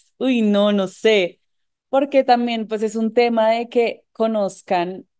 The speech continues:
todo de ti, o sea, cuando uno actúa, pues, te están viendo, pero te están viendo con la máscara del personaje. Aquí sí era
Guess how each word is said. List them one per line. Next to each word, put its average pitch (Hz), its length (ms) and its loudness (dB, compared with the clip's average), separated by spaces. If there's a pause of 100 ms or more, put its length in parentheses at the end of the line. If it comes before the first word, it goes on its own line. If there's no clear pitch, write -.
(380)
todo 208 420 6
de 202 140 4
ti, 190 460 -8 (220)
o 202 140 0
sea, 185 360 4 (120)
cuando 208 200 0
uno 202 180 -2
actúa, 202 460 0
pues, 208 160 -8
te - 80 -16
están 170 260 -6
viendo, 175 300 -2
pero 185 160 -2
te 196 60 -12
están 196 200 -4
viendo 147 200 -4
con 160 140 -4
la 170 80 -2
máscara 151 360 -4
del 139 140 -8
personaje. 170 640 -4
Aquí 151 260 -8
sí 160 200 -4
era 170 300 2